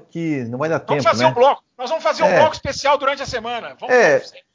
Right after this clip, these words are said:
Speaker 1: não, porque assim, eu, eu, eu não vi, eu, eu, é, é, essa, esses, esses lances de loira aí, do, do, né, de florzinha, eu confesso que eu não vi, né?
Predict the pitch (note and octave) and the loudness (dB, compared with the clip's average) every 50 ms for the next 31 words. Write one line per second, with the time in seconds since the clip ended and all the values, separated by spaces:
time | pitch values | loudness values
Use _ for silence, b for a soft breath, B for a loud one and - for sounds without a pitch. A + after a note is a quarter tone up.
0 | _ - C#4 C4 F3 D#3 D3 G3+ A3 G#3+ - A#3+ A3 A#3 - A3 F#3 D3+ C3 A2+ | _ -2 2 2 2 2 2 -2 -4 0 2 0 0 0 -2 -6 -6 -6 -4 -4
1 | C#3+ - - E3+ F#3+ F3+ - F#3+ G3+ A3+ A3 A3+ A3 G3+ E3 C3+ D#3 G3 G3 D3 | -6 -4 -2 -2 0 0 2 4 4 4 4 2 0 0 0 -2 -2 -2 -2 -4
2 | A#2 F#2+ C3 C3+ - - C#3+ C3+ C#3 C3+ C3 B2+ - C3+ C#3+ - - C#3 C#3 - | -4 -4 -4 -4 -2 -2 -4 -4 -4 -4 -4 -2 2 0 0 2 2 0 0 0
3 | E3 C3+ D3 D3 - - C3 - - - C3 A#2+ - C3 A2 A2+ C3 C3 A#2+ A2+ | -2 -4 -4 -4 -6 -8 -10 -10 -10 -10 -10 -10 -10 -8 -6 -4 -6 -6 -6 -8
4 | G#2+ A#2+ G#2 G2 G2 G#2+ C#3+ D#3 C#3 A2+ G#2 G#2 G#2+ B2 C3 B2 G2 A2 G#2 G2 | -8 -6 -4 -4 0 2 2 2 4 4 2 2 2 0 -2 -2 -2 -2 -2 -2
5 | G2 F#2 F#2+ G2+ G2+ G2 F#2+ F#2 F#2+ G#2 C3 C3+ A2+ G2 F#2 - B2 A#2 G#2+ G2 | -4 -6 -6 -6 -6 -6 -6 -6 -6 -4 -4 -4 -4 -6 -4 -2 0 2 2 2
6 | F#2 F#2+ C#3+ E3 D#3 D3 E3 E3+ F#3 F#3 C#3 D#3 E3 E3 - - G3 F3+ F3+ G3 | 0 -2 -2 0 4 4 4 4 2 0 2 2 2 0 0 -4 -4 -4 -2 -2
7 | G3 C#3 G2+ A2+ A2 F#2+ G2+ B B B B B B B B B - A#2 A#2 A#2 | -4 -4 -2 -2 -4 -4 -6 B B B B B B B B B -6 -4 -4 -4